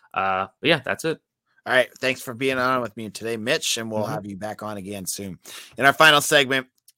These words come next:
Speaker 2: basketball improves to five and two with a big win over U R I. We'll get into what happened there. Now, our partners at Nissan, they have worked out with us to create a new segment across the Locked On College Network titled Thrilling Moments,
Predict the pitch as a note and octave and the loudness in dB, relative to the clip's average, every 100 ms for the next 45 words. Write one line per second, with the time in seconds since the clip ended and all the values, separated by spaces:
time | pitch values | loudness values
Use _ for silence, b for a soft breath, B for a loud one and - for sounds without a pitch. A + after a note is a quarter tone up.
0 | _ - C3 - C#3 B2+ B2 - C#3 C#3+ | _ 0 0 0 0 2 0 -4 -6 -6
1 | - F#2+ A#2+ A#2+ A#2 G#2+ - B2+ A2 E2+ | -8 -10 -4 -2 -2 -6 -6 -6 -8 -6
2 | A#2 A2 A#2+ A#2+ A2 A2 A#2 A2 A2+ A#2+ | -8 -6 -4 -4 -4 -6 -2 0 0 0
3 | A2 G2+ G#2 G2 G2 G2+ F#2+ F#2 F2 D#2+ | -2 -8 -10 -8 -10 -8 -12 -12 -14 -14
4 | C#2 _ B B B - B2+ G#3 G#3+ F#3 | -16 _ B B B 0 2 6 4 4
5 | F3 C3 F#2 G#2 C#3+ D#3 F3 D#3 D3 - | 0 0 -2 -8 -6 -4 -2 -2 -4 -10
6 | b b _ G#2 D3+ G#3 G3 - G2+ F#2+ | b b _ -2 2 2 -2 -8 -10 -10
7 | F2+ - _ _ _ - B2 D#3+ - A#2+ | -10 -14 _ _ _ -8 -2 -2 0 -2
8 | A#2 A2+ G#2+ A2+ A2+ - _ - - A2 | -2 -8 -8 -6 -8 -12 _ -16 -14 -6
9 | A#2 C#3+ - G2+ F#2 B2 G#3 - D3 C#3 | -4 -4 -6 -10 -8 -8 -6 -4 -6 -6
10 | A#2 - G#2 G2 E2 A2+ C3+ - B2 A#2+ | -12 -6 -8 -8 -8 -6 -6 -8 -10 -6
11 | A2 A2 G#2 G2 D#2 F#2 - G#2 F#2 F2 | -6 -4 -6 -10 -10 -12 -12 -12 -12 -14
12 | - A#2 B2+ G2+ D#2 D#2 | -10 -6 -4 -6 -10 -14